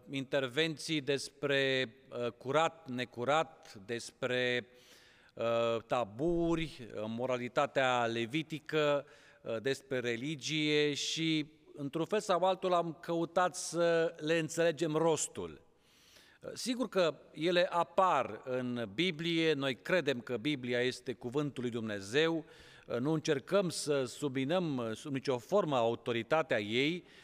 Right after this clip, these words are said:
dar încercăm să o înțelegem, să, uh, înțelegem acest text așa cum ne-a fost transmis și să vedem în ce măsură sau cum este,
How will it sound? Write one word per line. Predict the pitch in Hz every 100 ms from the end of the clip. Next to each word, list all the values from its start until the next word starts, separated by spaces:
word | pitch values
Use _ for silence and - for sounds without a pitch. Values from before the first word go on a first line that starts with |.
| -
dar | 151 156
încercăm | 170 190 175 208
să | 208 - 190
o | 190 185
înțelegem, | 190 160 190 190 208 135 135
să, | 143 151 160
uh, | 160
înțelegem | - 139 - 170 170
acest | 151 156 - -
text | - 190 - - - - - - -
așa | 131 123 190
cum | 214 170
ne-a | 151
fost | 131 156 170
transmis | - 147 127 120 120 165 156
și | -
să | 131 147
vedem | 147 180
în | 180 160
ce | -
măsură | 202 175 139 170 196
sau | 185 143
cum | 123 - 233 240 160 - - - -
este, | 135 160 - 165 160 156